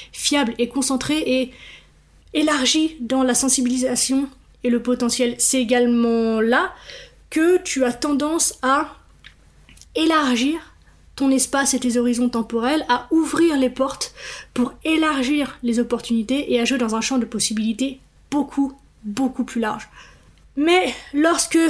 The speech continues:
comme quatre-vingt-dix pour cent des gens, tu essayes imprudemment de vivre selon les valeurs des autres, en imitant ou en te conformant à ces valeurs et donc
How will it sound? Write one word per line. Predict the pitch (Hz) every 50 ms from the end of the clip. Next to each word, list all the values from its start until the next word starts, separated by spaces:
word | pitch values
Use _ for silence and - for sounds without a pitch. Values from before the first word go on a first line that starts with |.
| 269 - - - - -
comme | - 294 294 294 262 233
quatre-vingt-dix | - 294 269 - 302 285 262 269
pour | 247 - 262 254
cent | - 277 269
des | 262 269 262
gens, | 240 277 277 269
tu | 262 262 - 247 247
essayes | 240 - - 285 277 262
imprudemment | - 285 - - - 330 277 294 285 285 294 302
de | 254 247
vivre | 247 208 226 277 285 233 208 - -
selon | - - - 254 247 254 262 262 254
les | 220 220
valeurs | 208 214 214 233 226 226 226
des | 208 208 208 269
autres, | 349 359 - - - _ -
en | 240 240
imitant | 247 254 262 254 254 277 269 277 277 277 277 269 269 277
ou | 277 254 262 269 269
en | 269 262 233 240 240
te | 240 226
conformant | 208 208 - 311 311 262 - - 302 262 285 285 285 285 294 277 - - - - - - - - _ _ - - - - - -
à | 240 226
ces | - 269 262
valeurs | 240 254 254 254 254 254 262 247 254 - -
et | - 254 262 262 262
donc | 233 254 262 262 262 262